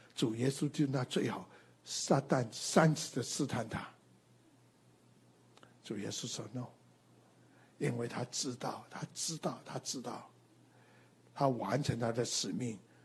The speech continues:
是他最荣耀的，因为一群人因着他的缘故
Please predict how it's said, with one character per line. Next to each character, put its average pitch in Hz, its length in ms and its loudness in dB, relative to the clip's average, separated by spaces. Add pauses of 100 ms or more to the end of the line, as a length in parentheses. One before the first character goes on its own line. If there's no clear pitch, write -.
(180)
是 - 440 0
他 120 200 -4
最 - 180 2
荣 117 420 -2
耀 113 140 -2
的， - 200 -14 (1200)
因 131 100 -2
为 113 220 -4
一 165 120 2
群 117 280 0
人 110 220 -4
因 147 160 4
着 123 120 0
他 117 80 2
的 120 60 4
缘 110 180 0
故 107 220 -8